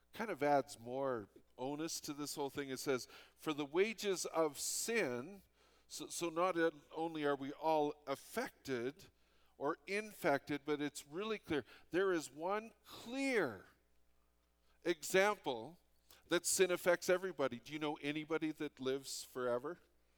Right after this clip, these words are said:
Anybody? Well, okay, there's one biblical guy who was taken up into heaven, okay. Oh, we know Jesus was raised from the dead, but he died first. Do you know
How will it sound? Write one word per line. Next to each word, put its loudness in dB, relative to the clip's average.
Anybody? -4
Well, -4
okay, -2
there's -8
one -8
biblical -8
guy 0
who -4
was -12
taken -10
up -8
into -10
heaven, -10
okay. -8
Oh, 2
we -4
know -2
Jesus -8
was -10
raised -6
from -18
the -12
dead, -4
but -2
he -10
died 2
first. -8
Do -14
you -6
know -2